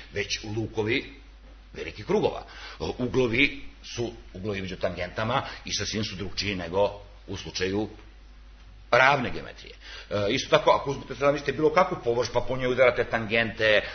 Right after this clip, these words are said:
razne vektore, čuda šta se matematičari mogu da naprave, vi dobijate razne lokalne geometrije tih delova prostora ili tih površina tim prostorima. To je, znači, to je nauka za sebe iz koje se posle razvila jedna od danas značajnih matematičkih disciplina o kojoj će vam Rade sledeći put govoriti,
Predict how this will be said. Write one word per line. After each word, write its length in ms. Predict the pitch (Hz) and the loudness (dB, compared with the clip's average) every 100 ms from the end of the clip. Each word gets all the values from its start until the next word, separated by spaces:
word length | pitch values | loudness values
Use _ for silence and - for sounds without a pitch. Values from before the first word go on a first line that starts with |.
| - | -6
razne 320 | - 120 107 117 | 2 2 2 2
vektore, 760 | 120 - - 117 110 113 107 - | 0 0 2 6 8 8 6 2
čuda 240 | 139 131 | 0 2
šta 180 | - 113 | 2 0
se 140 | 120 | 0
matematičari 480 | 101 101 101 110 98 | -2 2 2 2 0
mogu 120 | 98 | 2
da 80 | 87 | 4
naprave, 360 | 98 - 202 143 - - | 4 4 2 2 -4 -2
vi 100 | 131 | 2
dobijate 380 | 190 240 226 180 | 4 4 6 8
razne 300 | 196 208 160 | 8 6 6
lokalne 460 | 180 185 220 180 | 6 6 4 4
geometrije 560 | 135 131 139 147 170 - | 4 6 6 4 2 4
tih 320 | 147 - - - - - - - | 2 2 -4 -10 -20 -20 -20 -4
delova 540 | 87 131 143 143 117 | 6 8 10 8 6
prostora 460 | 110 117 - 143 123 | 4 4 4 4 4
ili 200 | 110 107 | 4 -2
tih 160 | 110 90 | -8 0
površina 420 | 123 135 - 107 | 2 2 0 -6
tim 160 | 87 92 | -6 -8
prostorima. 420 | 76 - - - - - - - | -10 -12 -14 -18 -18 -20 -20 -8
To 100 | - | 4
je, 40 | 156 | 4
znači, 240 | 131 - | 4 0
to 80 | 127 | 2
je 60 | 113 | 4
nauka 280 | 117 - | 4 2
za 80 | 98 | -6
sebe 260 | 87 117 104 | -2 -2 -2
iz 80 | - | -2
koje 120 | 107 | -2
se 120 | 107 | -2
posle 260 | 104 101 95 | -2 0 0
razvila 420 | 92 92 98 65 - - - - - - - | 0 0 0 -2 -10 -20 -20 -20 -20 -20 -16
jedna 200 | 64 60 | -14 -12
od 60 | 62 | -8
danas 280 | 64 60 - - - - - | -8 -8 -14 -20 -20 -20 -12
značajnih 680 | 76 110 110 117 87 - - - - - - | 0 4 4 2 -4 -8 -18 -20 -20 -20 -12
matematičkih 480 | 85 82 95 95 - | -6 -4 -2 -2 -4
disciplina 400 | 90 87 101 101 | -10 -6 -2 -2
o 20 | |
kojoj 160 | 87 85 | -2 -4
će 100 | 90 | -4
vam 100 | 78 | 0
Rade 200 | 90 80 | 0 -2
sledeći 320 | - 135 175 | -2 0 0
put 140 | 214 190 | -2 2
govoriti, 420 | 190 202 208 | 4 6 4